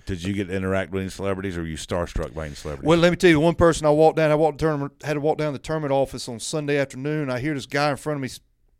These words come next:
Speaker 2: walking down these stairs, and his heels are just banging. And I, I'm like,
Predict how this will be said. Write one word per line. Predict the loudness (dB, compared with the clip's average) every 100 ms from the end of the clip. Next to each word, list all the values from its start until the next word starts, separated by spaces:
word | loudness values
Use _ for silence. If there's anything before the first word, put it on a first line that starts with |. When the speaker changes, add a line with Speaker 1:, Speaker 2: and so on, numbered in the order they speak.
| -6
Speaker 2:
walking | -2 0 0
down | -4
these | -4
stairs, | -4 0 0 0
and | -2
his | -8
heels | -6 -2 0 0
are |
just | -6 -10 -8 -2
banging. | 0 0 -4 -6
And | -8
I, | -10 _ _ _ _ _ _
I'm | -12
like, | -12